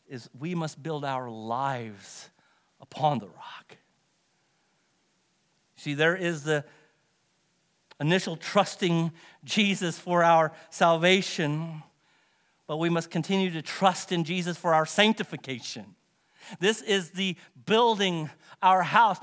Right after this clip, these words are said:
It's not that we just, we believe, we trust that the rock is good. No, no, no.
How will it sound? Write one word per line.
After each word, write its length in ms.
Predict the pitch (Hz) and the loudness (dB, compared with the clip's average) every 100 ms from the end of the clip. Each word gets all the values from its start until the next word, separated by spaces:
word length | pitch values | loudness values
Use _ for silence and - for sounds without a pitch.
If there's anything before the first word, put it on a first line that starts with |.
| - - | -12 -6
It's 140 | 185 | -2
not 260 | 208 233 202 | 2 2 2
that 200 | 208 208 | -4 -4
we 100 | 214 | -6
just, 260 | 196 208 - - - | -4 -6 -10 -14 -8
we 120 | 202 | -4
believe, 880 | 180 180 175 185 254 294 269 214 - - | -4 -4 -4 -2 0 0 0 -4 -10 -12
we 100 | 202 | -10
trust 440 | - 254 302 - | -4 0 0 0
that 120 | 220 208 | -8 -4
the 100 | 190 | 0
rock 360 | 220 277 - | 4 4 2
is 140 | 185 151 | -6 -4
good. 220 | 262 220 | -2 0
No, 100 | 220 | 0
no, 120 | 214 | 0
no. 120 | 196 | -2